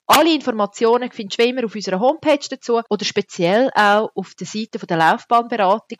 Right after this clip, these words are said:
bei uns, hierstand winkler punkt c h slash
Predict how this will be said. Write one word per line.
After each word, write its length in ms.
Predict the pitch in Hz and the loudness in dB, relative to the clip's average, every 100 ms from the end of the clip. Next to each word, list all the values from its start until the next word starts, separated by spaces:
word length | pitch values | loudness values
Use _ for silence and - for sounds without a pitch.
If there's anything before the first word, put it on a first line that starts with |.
| - | -10
bei 180 | 196 | -8
uns, 160 | 196 - | -8 -10
hierstand 640 | - 180 220 254 - 233 220 - | -12 -2 0 2 0 -2 -4 -8
winkler 760 | 185 180 - 185 208 - 202 - | -6 -6 -4 -4 -4 -4 -6 -6
punkt 300 | - 160 - | -10 -12 -6
c 200 | - 226 | 0 2
h 160 | 240 240 _ - | 2 0 _ -4
slash 360 | 185 180 180 | 2 2 0